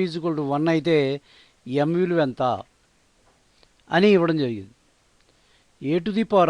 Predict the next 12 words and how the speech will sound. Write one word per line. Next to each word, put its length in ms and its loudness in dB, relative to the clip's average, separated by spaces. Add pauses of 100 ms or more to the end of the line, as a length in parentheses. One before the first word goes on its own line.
of 100 0 (140)
x 200 -14
minus 240 -4 (260)
y 80 2 (2250)
into 300 -4 (460)
A 40 0 (100)
to 120 -8
the 140 -4
power 240 2
of 80 -10 (340)
m 40 -6 (1500)
is 80 -12